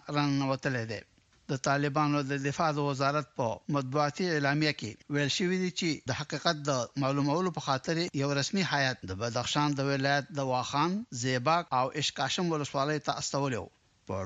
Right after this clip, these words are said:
ټولنیزو رسنیو کې داسې اوازې هم خپرې شوې دي چې پاکستان غواړي د واخان له لارې خپل ځان د مرکزي اسیا جمهوریتونو ته د سړک له لارې، د سړک له لارې ورسوي.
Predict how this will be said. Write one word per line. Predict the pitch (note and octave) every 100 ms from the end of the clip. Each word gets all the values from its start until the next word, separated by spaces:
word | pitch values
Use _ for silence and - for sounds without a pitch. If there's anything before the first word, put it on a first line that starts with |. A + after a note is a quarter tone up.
| -
ټولنیزو | A2+ B2+ C3 C#3 C#3 C3
رسنیو | - C#3 C#3+ C#3
کې | C#3 C3+
داسې | C3+ C#3+
اوازې | C3 C3 C#3 D#3+
هم | F3+
خپرې | - C#3+ B2+
شوې | F3+ E3+ D#3+
دي | E3+
چې | D3+ C#3+
پاکستان | C#3 C#3 - D3+ E3 G3+ B2
غواړي | D#3 F3+ F#3+ -
د | C#3+
واخان | C#3+ - F3 D#3
له | C#3+ C#3
لارې | A#2+ G#2+
خپل | - B2+ B2
ځان | D3+ D#3
د | C#3+ C3
مرکزي | C3 C#3+ D3
اسیا | C#3+ B2+ C#3+ C3+
جمهوریتونو | C3+ A#2+ B2 A#2 - C3 A#2
ته | B2 B2 - D#3
د | C3 A#2 C3
سړک | C3 E3+ D3+
له | C#3
لارې، | C#3 C3 C#3 -
د | C3 A2+
سړک | C#3+ F3 E3+
له | D3 C#3
لارې | C3 B2+ - D#3+
ورسوي. | B2 A2 A2+ F#2+